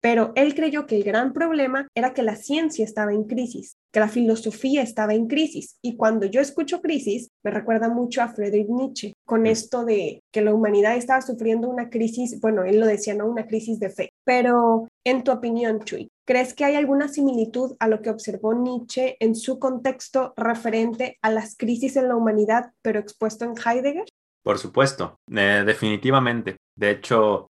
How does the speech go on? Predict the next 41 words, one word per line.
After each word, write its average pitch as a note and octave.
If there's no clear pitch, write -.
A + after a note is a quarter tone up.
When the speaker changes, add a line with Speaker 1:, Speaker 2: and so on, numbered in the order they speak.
Speaker 2:
ya G2+
posteriormente G2
hablaremos F#2
de F2
temas F#2
más F#2+
concretos G2
como F2+
el E2+
Dasein, F2+
la F#2+
historicidad, F2+
pero F#2+
me G2
voy G#2+
a A#2+
adelantar G#2
solo A2
poquito G#2+
y F#2
también F#2
Speaker 1:
Ujú. G2
Speaker 2:
voy G2+
a G2
dar G2+
un G2+
contexto G2
como F#2
más F2+
general F#2
acerca F#2
de E2+
Heidegger. A#2
Sucede C#3+
algo D3+
bastante A2+
importante A2
en A2
el F#2+
siglo F#2+
veinte, F2+